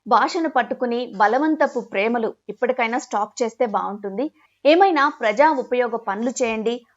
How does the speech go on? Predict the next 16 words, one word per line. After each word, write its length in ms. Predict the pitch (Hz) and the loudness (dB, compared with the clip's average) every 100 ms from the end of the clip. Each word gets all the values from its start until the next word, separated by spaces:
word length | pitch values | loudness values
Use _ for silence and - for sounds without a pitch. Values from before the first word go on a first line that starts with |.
| - | 4
పథకాలు, 640 | 214 240 254 226 214 226 226 | 4 4 0 0 0 -4 -2
హామీలపై 580 | 190 247 277 254 220 | 0 0 0 0 -2
దృష్టి 300 | 214 190 202 | -4 -8 -8
పెట్టండి. 500 | 240 233 220 214 262 277 - | -6 -4 -4 -4 -4 -4 2
పీవీ 340 | 320 339 349 294 | 4 4 2 2
పదిహేడు 380 | 208 240 277 | 0 2 2
భాషలు 420 | 247 202 247 277 240 | 2 0 0 -2 -2
నేర్చుకున్నారు, 600 | 208 208 - 202 185 190 _ - | -4 -8 -6 0 0 0 _ 4
మనం 220 | 277 294 302 | 4 6 0
హిందీ 260 | 262 277 370 | -2 0 2
నేర్చుకుంటే 520 | 349 311 - 285 269 | 0 -2 -4 0 2
తప్పేంటి 800 | 254 190 - 294 311 311 311 - _ - | 2 -4 0 0 2 -2 -4 -12 _ -4
అనంటే 400 | 240 240 240 285 | -2 0 4 4
ఎవరు 320 | 196 175 233 | 2 0 -2
ఏం 220 | 233 202 | -2 -4
చేయలేరు. 420 | 214 185 180 175 | -4 -2 0 -2